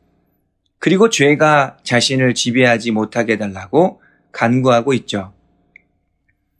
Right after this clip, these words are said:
시편 기자의 간구를 통해 우리는 말씀의 능력을 깊이 깨달을 수 있습니다. 하나님의 말씀은 단지 우리의 생각만 밝혀주는 것이 아니라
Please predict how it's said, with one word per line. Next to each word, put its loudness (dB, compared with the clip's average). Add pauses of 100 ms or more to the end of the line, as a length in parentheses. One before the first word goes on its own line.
(400)
시편 2
기자의 2
간구를 -2
통해 -2 (480)
우리는 2
말씀의 0
능력을 0 (220)
깊이 -2
깨달을 2
수 -6
있습니다. -4 (800)
하나님의 2
말씀은 -2 (500)
단지 0
우리의 4
생각만 0 (380)
밝혀주는 0
것이 0
아니라 -2